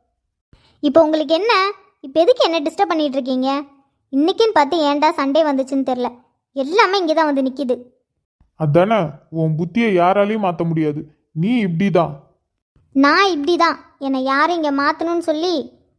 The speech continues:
Speaker 1: நான் இங்க வெயிட் பண்ணிட்டு இருக்கல.
Speaker 2: ஆனா உன்ன மாதிரியான ஒரு பொண்ணு இந்த ஜென்மத்துல எங்கேயும் இருக்காதுன்னு நினைக்கிறேன். ஏன்னா சொந்த குடும்பத்தையே பழி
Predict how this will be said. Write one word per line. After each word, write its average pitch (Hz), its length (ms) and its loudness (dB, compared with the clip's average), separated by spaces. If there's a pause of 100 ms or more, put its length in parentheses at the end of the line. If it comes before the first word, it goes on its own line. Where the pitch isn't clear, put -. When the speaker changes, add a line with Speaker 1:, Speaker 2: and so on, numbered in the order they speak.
Speaker 1:
நான் 277 200 2
இங்க 269 180 2
வெயிட் 349 220 2
பண்ணிட்டு 294 300 -2
இருக்கல. 269 240 0 (1400)
Speaker 2:
ஆனா 190 140 2 (160)
உன்ன 226 260 0
மாதிரியான 240 460 0
ஒரு 180 180 -4
பொண்ணு 196 240 -2 (240)
இந்த 160 120 0 (100)
ஜென்மத்துல 220 520 2
எங்கேயும் 214 260 0
இருக்காதுன்னு 180 440 -2
நினைக்கிறேன். 147 360 -6 (400)
ஏன்னா 185 260 0 (580)
சொந்த 202 200 0 (140)
குடும்பத்தையே 220 400 0 (100)
பழி 202 120 4